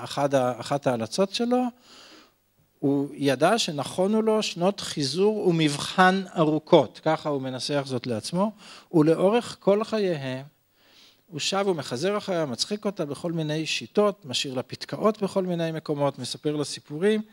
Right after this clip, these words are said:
מה שקורה הוא שהיא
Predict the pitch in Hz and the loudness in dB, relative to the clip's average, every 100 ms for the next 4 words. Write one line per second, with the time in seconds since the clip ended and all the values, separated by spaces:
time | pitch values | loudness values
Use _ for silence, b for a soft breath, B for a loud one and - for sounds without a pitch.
0 | b b b b - 151 - - 139 156 | b b b b -2 0 0 -2 0 2
1 | 190 180 160 131 - _ _ _ _ _ | 2 0 -4 -6 -10 _ _ _ _ _
2 | _ _ - 139 165 147 120 | _ _ -2 4 4 4 0